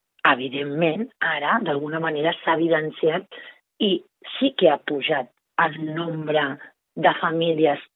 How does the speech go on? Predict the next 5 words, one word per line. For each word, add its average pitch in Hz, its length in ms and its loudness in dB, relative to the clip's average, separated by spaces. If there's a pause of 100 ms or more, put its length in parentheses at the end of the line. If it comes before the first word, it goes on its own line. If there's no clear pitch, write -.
(100)
que 190 160 4
necessitem 165 800 0
coses, 127 520 -2 (680)
en 160 200 2
general. 156 520 2